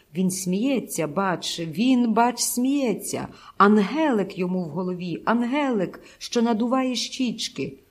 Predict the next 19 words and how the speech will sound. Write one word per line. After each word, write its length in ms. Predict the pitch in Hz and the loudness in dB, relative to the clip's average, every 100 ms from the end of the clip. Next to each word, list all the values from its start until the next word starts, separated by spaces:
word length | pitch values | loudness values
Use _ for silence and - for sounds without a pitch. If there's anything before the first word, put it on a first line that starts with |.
| _ _ 214 | _ _ 2
А 60 | |
якби 440 | 240 254 214 294 302 | 4 4 2 0 2
той 220 | 269 247 | 0 0
жук 360 | 220 277 - | 2 0 4
малого 500 | 214 247 247 247 233 | 6 8 6 6 4
вкусив? 800 | 240 - 226 - 208 185 208 - - _ _ _ _ _ _ _ _ | 2 0 -2 0 2 2 2 -2 -16 _ _ _ _ _ _ _ _
Її 380 | 151 180 175 294 | -4 -2 0 -2
чоловік — 840 | 285 180 160 156 202 220 - - _ _ 131 | -2 -4 -4 -4 -4 -6 -10 -20 _ _ -6
дивак 760 | 165 156 143 208 233 - - _ - | -4 -2 0 -2 -4 -12 -20 _ -8
невиправний, 1040 | 151 156 175 185 185 147 139 131 131 143 - _ _ _ _ - - - | -4 -4 -4 -8 -8 -10 -8 -8 -10 -12 -14 _ _ _ _ -20 -20 -12
вівтарний 800 | 143 185 190 - 226 254 240 233 | -2 -2 -2 -4 -4 -2 -2 0
майстер. 680 | 220 208 202 180 - - - - _ _ _ - | 0 0 -2 -6 -8 -12 -16 -16 _ _ _ 0
Він 220 | 175 220 | 6 8
мав 300 | 226 269 262 | 8 6 2
би 140 | 208 226 | 2 0
бути 460 | 180 277 - 190 | 0 -2 -2 -4
статечним 840 | 190 - 185 - 240 247 - 170 165 | -4 -6 -6 -4 -6 -4 -4 -4 -4
та 160 | 170 | -6
поважним, 840 | - 175 175 233 220 147 147 - | -4 -4 -2 -2 -4 -6 -10 -10